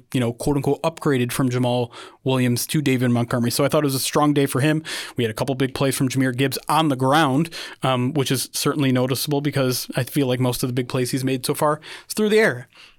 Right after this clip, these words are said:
And then defensively, I, I think it's just kinda more of the same. There wasn't anything, um, hugely different in this practice than, than what we've seen throughout all of training camp, which is,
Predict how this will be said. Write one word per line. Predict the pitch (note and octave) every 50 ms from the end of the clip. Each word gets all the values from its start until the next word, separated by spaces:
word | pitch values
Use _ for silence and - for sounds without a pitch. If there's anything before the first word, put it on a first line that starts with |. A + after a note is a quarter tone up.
| _ - _ _ _ _ _ _ _ _ - - -
And | D#3 E3+ F3
then | F3 F3 F3 E3
defensively, | F3 D#3 E3 F#3 G#3 G3+ - F#3+ E3 D3+ D#3 F3+ F#3 -
I, | - D3+ D#3 -
I | D3+
think | - G3+ G3+
it's | G3 -
just | - G3 -
kinda | - G#3+ G#3
more | F3 D3+ D#3+ F#3 F#3+
of | F#3+ F#3
the | F3+ F3+
same. | F3+ - D#3 F#3 F#3+ B2+ A#2
There | C3+ C#3+
wasn't | C#3+ D3+ D#3 E3 E3+
anything, | E3 D#3+ E3+ D#3+ - E3 D#3 D#3 D#3 - - - - - - - -
um, | C#3 C3+ C3 C3+
hugely | - - F3 F3 D#3 D3+ D#3+ D#3
different | C#3 D3 D3 - - C#3 B2 - - _ _ _ _ _ -
in | D3+ C#3+
this | C#3+ C3+
practice | - - D3 C#3 - D3 -
than, | - C3+ B2+ B2+
than | B2+ C3 B2+
what | B2+ C3 -
we've | C#3+ B2 -
seen | - - C#3+ C3+ C3 C3+ B2 - - - - - - - - _ _ _
throughout | - D3 C#3+ C#3+ C#3 C#3 C#3 - - _ _ _ _ _ _ _ _ -
all | - C#3 C#3 C#3+ C#3+
of | C#3 C3 - -
training | - - - C#3 D#3+ D#3+
camp, | - C3 A#2+ A#2+ -
which | C3+ A#2+ -
is, | - B2+ B2+ B2 B2 B2 - -